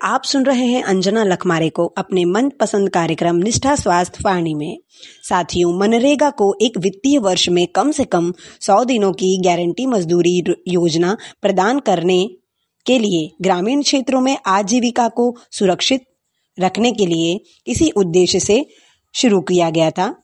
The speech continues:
जिससे कि प्रत्येक परिवार के वयस्क सदस्य को अकुशल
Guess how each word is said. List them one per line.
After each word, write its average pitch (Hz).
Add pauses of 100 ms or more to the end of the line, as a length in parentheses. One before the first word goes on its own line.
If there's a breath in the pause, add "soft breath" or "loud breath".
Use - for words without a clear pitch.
(100)
जिससे 262
कि 285
प्रत्येक 269
परिवार 165
के 190
वयस्क 208
सदस्य 185
को 180 (260 loud breath)
अकुशल 285